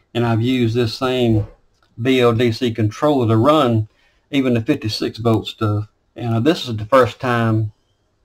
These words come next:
that I've ever had to use this to run just a regular eighteen or twenty volt tool, because they are also going brushless now. I just hadn't worked on many of 'em.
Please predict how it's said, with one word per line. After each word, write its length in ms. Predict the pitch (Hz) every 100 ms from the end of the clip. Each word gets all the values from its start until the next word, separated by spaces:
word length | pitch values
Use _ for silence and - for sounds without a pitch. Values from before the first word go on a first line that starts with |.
| _ _ _
that 100 | -
I've 100 | 117
ever 220 | 117 120
had 180 | 113 120
to 60 | 113
use 300 | 113 120 113
this 140 | 117
to 140 | 110 110
run 480 | 113 117 113 110 110 _ _ _ _
just 200 | 120 113
a 40 | 113
regular 380 | 123 117 113 120
eighteen 340 | 123 113 120
or 80 | 113
twenty 280 | - 165 113
volt 320 | 104 113 -
tool, 300 | 110 107 104 - - - _ _
because 380 | 117 - 127 120
they 180 | 127 127
are 100 | 117
also 360 | 139 110 120
going 340 | 110 117 110 107
brushless 460 | 117 113 - 104
now. 360 | 117 117 127 120 _ _ -
I 120 | 117
just 160 | 117 117
hadn't 260 | 117 113
worked 280 | 117 117 101
on 160 | 110 110
many 220 | 110 107
of 160 | 107
'em. 140 | 120